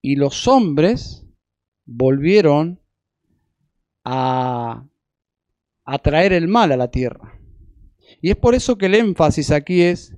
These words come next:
que nosotros esperamos nuevos cielos y nueva tierra, pero ¿qué mora allí en esa nueva tierra?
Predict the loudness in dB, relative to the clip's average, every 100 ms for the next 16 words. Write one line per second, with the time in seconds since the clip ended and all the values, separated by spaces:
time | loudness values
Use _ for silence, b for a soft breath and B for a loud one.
0 | 0 2 2 2 0 0 0 0 0 2
1 | 4 2 0 -4 -14 -20 _ _ _ _
2 | _ _ _ -8 -2 2 2 2 0 0
3 | 2 4 2 2 -2 0 4 2 2 0
4 | 2 0 -2 0 2 2 2 -4 -4 _
5 | _ _ _ _ 0 4 4 2 -4 -4
6 | -2 0 0 0 0 0 -4 -8 -10